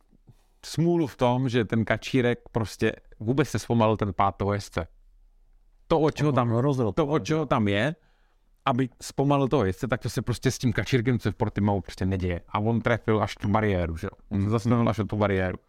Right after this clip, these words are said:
Speaker 1: Oni potom teda tam dali tu, ten air fence,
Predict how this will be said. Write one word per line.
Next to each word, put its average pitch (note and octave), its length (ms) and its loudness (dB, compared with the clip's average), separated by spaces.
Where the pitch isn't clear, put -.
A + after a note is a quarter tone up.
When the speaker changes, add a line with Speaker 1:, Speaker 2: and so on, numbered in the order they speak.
Speaker 1:
Oni C#3 220 2
potom C3+ 300 2
teda B2+ 180 4
tam B2 280 2
dali A2+ 340 4
tu, E2+ 360 -4
ten F2+ 160 0
air A#2 160 2
fence, D3+ 460 -2